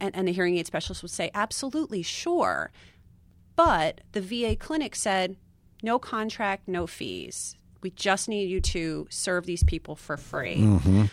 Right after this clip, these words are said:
Speaker 1: Um, and in one case, we were hearing of, you know, thousands of referrals to,
Speaker 2: Wow.
Speaker 1: to one office, which was really incredible. So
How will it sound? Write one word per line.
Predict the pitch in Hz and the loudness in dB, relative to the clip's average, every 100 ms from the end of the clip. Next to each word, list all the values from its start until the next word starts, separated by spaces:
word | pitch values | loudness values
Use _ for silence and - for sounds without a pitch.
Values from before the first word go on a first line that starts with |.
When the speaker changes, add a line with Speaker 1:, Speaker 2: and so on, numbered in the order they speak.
| - 196 | 0 4
Speaker 1:
Um, | 185 180 | 4 4
and | 202 214 | 2 2
in | 233 | 4
one | 254 330 | 6 6
case, | 240 180 - | 4 -2 -2
we | 220 | -4
were | 190 | -4
hearing | 180 196 185 170 | -2 0 0 0
of, | 160 - | -4 -6
you | 185 | -4
know, | 160 151 - - _ - | -4 -6 -8 -20 _ 4
thousands | 180 175 165 165 | 4 4 -2 -6
of | - | -8
referrals | - - 104 82 - 82 | -10 -8 -4 -2 4 8
to, | |
Speaker 2:
Wow. | 78 78 71 | 8 8 8
Speaker 1:
to | 58 | 6
one | - | 2
office, | - 131 - - - | -4 -6 -8 -12 -8
which | 202 190 - | -8 -6 -6
was | 170 | -6
really | 170 160 | -6 -4
incredible. | 151 156 147 147 127 - | -6 -4 -6 -6 -8 -4
So | - 185 170 165 | 2 4 6 4